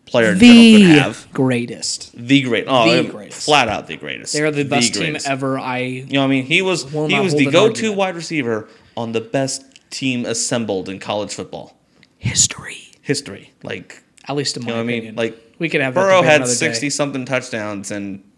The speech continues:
Speaker 1: what, tw-, tw-, at least twenty-five of them <laughs> were to Ja'Marr Chase? I mean,
Speaker 2: I have no idea. It,
Speaker 1: something like that.
Speaker 2: ridiculous number.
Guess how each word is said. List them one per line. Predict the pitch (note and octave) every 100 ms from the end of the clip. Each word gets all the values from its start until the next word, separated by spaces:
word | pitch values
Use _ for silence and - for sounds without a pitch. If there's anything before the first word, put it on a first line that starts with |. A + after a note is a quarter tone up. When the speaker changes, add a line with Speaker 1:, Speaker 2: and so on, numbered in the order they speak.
| _ _ _ _ _ _
Speaker 1:
what, | G#2 D#2+ - _ _ _ _ _
tw-, | - - - _ _ -
tw-, | -
at | E2+
least | G2+ -
twenty-five | G#2 G#2+ - G#2 B2
of | D3
them | D#3 F3
<laughs> |
were | D#3+
to | E3+ F3
Ja'Marr | - G3+ G3+ G3+
Chase? | G#3+ A3
I | G3
mean, | C#3 C3+
Speaker 2:
I |
have | C#3+ B2+
no | A#2+ A2
idea. | A2+ A2+ A2+
It, |
Speaker 1:
something | D3 G3 C#3
like | A2
that. | D3
Speaker 2:
ridiculous | C#3+ G2+ C3 B2 -
number. | B2 A#2+ A#2+